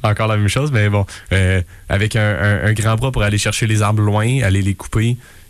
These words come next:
les récolter. Puis, euh, comme ça, ben, pas besoin de rouler puis de,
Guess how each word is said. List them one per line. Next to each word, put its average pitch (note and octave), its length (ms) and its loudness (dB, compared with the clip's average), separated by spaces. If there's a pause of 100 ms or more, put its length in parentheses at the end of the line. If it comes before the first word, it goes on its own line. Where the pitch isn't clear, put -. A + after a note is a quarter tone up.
les G2+ 100 0
récolter. G#2 560 -2 (320)
Puis, G2+ 160 0
euh, A#1 140 -4 (160)
comme G2 160 0
ça, A2+ 200 -2
ben, F2+ 540 0 (340)
pas A2+ 120 0
besoin A2 320 0
de A2 80 2
rouler G#2 420 0
puis G2+ 160 -2
de, F2+ 200 0